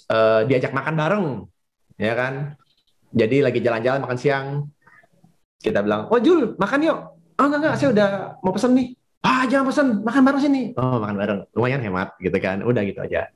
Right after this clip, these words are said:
Sukanya itu. Terus apa lagi ya? Jadi banyak channel, banyak temen gitu kan. "Kamu dari mana sih di Indonesianya?"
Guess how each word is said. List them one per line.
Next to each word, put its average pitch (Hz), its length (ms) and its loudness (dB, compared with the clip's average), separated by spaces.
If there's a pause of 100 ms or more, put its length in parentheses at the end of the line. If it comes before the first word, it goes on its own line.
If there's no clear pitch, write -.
Sukanya 117 320 -2
itu. 107 240 -2
Terus 123 160 -2
apa 113 160 -2
lagi 127 320 0
ya? 90 80 -2 (560)
Jadi 202 240 4
banyak 208 400 0
channel, 247 480 2
banyak 185 160 0
temen 165 480 -2 (160)
gitu 120 320 0
kan. 110 320 -4 (160)
"Kamu 370 160 4
dari 370 80 4
mana 320 160 2
sih 339 160 4
di 240 80 4
Indonesianya?" 240 560 2